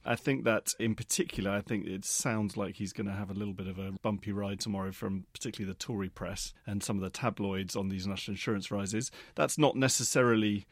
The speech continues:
terminal for those changes. I think there's quite a good case for them. The self-employed pay less tax.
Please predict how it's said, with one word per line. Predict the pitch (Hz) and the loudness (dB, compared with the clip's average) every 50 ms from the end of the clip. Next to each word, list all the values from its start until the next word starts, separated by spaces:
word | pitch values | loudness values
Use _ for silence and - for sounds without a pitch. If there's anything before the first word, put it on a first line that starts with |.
| - - | -10 -6
terminal | - - 127 110 107 107 101 101 101 | 0 2 4 4 4 4 2 0 -2
for | - - 120 | -4 -4 -2
those | 101 104 104 98 | 0 0 0 0
changes. | - 113 110 113 123 143 135 139 | 2 2 2 2 2 0 0 2
I | 110 117 | 0 0
think | 113 - 123 107 | 0 0 -2 -2
there's | - 113 - | -2 -4 -2
quite | - 120 101 | -2 -2 -2
a | 98 | -2
good | 90 - 117 98 - | -2 -4 -4 -4 -4
case | - - 127 113 - - | -4 -2 -2 -2 -2 -4
for | - - | -4 -2
them. | 107 107 107 110 - | 0 0 0 0 -2
The | - 107 107 | -2 -2 -2
self-employed | 104 - 123 110 - - 107 98 - - 110 104 104 104 95 - - | 0 0 -2 -2 0 -2 -4 -4 -2 0 2 2 2 2 0 -2 -6
pay | - 117 104 95 | -4 -4 -2 0
less | 101 104 101 - | 0 -2 -2 -4
tax. | - - 110 101 - - - - - - | -4 -4 -4 -4 -4 -6 -8 -8 -8 -8